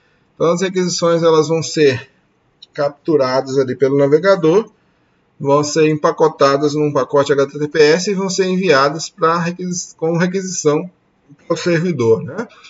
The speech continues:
E essa requisição, ela contém o quê? Uma U R L, ou seja, um endereço, uma identificação do servidor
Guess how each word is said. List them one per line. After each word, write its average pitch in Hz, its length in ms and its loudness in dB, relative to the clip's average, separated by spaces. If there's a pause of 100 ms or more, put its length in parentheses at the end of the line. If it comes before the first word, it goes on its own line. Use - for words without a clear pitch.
(520)
E 143 160 -2
essa 147 260 -2
requisição, 175 640 0
ela 208 160 4
contém 190 460 0
o 180 80 -2
quê? 143 200 -2
Uma 139 220 0
U 156 260 2
R 170 240 6
L, 196 240 4
ou 208 60 2
seja, 127 260 -2
um 127 120 -6
endereço, 147 560 4
uma 131 100 -4
identificação 127 720 -2
do 147 60 -10
servidor 135 640 0